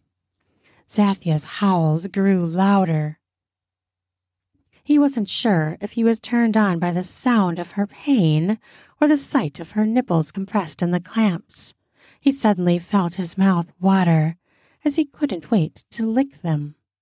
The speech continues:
He looked over to Ava with a mischievous grin.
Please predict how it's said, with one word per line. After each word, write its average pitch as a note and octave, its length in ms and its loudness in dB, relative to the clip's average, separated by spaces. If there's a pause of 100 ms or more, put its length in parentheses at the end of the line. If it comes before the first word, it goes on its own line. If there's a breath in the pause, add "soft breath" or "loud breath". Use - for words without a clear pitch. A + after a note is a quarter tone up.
(480)
He A#3 160 0
looked A#3 240 0
over E3+ 240 0
to - 320 -16
Ava D#3+ 540 0 (360 loud breath)
with C#4+ 200 0
a C#4+ 60 6
mischievous C4+ 840 0
grin. F3+ 720 0